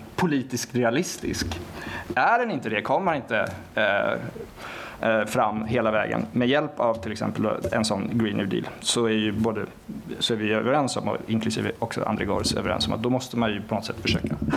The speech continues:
genomdriva det som är nödvändigt. Eh, kan inte stanna vid att liksom bli reform i så fall.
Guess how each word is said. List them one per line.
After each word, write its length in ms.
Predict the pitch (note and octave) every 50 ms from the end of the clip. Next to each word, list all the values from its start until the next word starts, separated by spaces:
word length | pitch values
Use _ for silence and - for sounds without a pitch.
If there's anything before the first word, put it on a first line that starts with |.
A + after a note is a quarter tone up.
| - - - - - - -
genomdriva 600 | B2+ B2+ A2 G#2 G#2 A2+ C3 F3 G3+ F#3+ E3+ C#3+
det 160 | - G#2 F#2+
som 120 | - - G#2
är 40 | G#2
nödvändigt. 640 | G#2+ G#2+ - G#2+ B2 C#3 C#3+ C3 - - A2 - - F2+ - -
Eh, 80 | - A2 - - - - - - - -
kan 120 | - A2+
inte 80 | A2 -
stanna 460 | - - B2+ A2+ G#2 A2 B2+ C3 A2+
vid 160 | G#2 - -
att 220 | G#2 - - - - -
liksom 260 | A2+ - - A2+ A2 - - - - - -
bli 140 | A#2 A2+ G#2+
reform 360 | A2 G#2+ B2 B2 A#2+ A#2 A#2
i 20 |
så 100 | A2 -
fall. 140 | - -